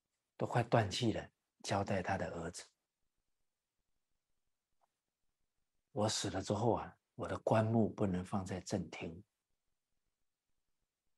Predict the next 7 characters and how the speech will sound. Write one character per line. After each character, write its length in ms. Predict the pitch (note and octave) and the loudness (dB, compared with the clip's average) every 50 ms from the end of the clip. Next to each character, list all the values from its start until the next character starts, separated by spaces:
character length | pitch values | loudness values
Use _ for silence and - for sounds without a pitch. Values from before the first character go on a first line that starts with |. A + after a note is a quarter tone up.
| _ _ _ | _ _ _
因 160 | - G#2+ G#2+ | -4 0 2
为 200 | A2 A2+ G#2+ F#2 | 4 4 4 2
啊， 160 | - D#2 - - _ _ _ _ _ _ _ _ _ _ _ _ | 0 -2 -6 -12 _ _ _ _ _ _ _ _ _ _ _ _
我 160 | - F2+ F2+ | -6 -4 -2
的 100 | F2+ G2+ | -2 -2
君 300 | F#2 - - G#2+ G#2+ A2+ | -2 0 2 4 4 4
王 340 | G#2 E2+ D#2 D#2 D#2+ - - | 2 0 -2 -4 -6 -8 -12